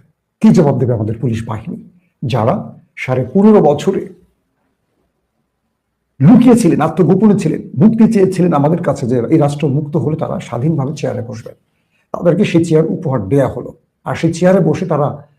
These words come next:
নিজেরাই ফ্যাসিস্ট হয়ে গেলেন। ইউনূস যেন আবার হাসিনা হয়ে গেল, কসাই হয়ে গেল। আমাদের জাবের, ইনকিলাব মঞ্চের হাদির পরবর্তী যে ছেলেটা দায়িত্ব নিয়েছে, জাবেরকে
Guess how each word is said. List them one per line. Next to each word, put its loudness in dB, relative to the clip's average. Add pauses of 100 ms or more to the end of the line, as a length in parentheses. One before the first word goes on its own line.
(160)
নিজেরাই 2
ফ্যাসিস্ট -10
হয়ে -4
গেলেন। -16 (960)
ইউনূস 8
যেন 6
আবার 4
হাসিনা 0
হয়ে -2
গেল, -10
কসাই -2
হয়ে -6
গেল। -16 (1800)
আমাদের 4
জাবের, 2
ইনকিলাব 2
মঞ্চের 0
হাদির 0
পরবর্তী 2
যে -2
ছেলেটা -4
দায়িত্ব -6
নিয়েছে, -6
জাবেরকে 2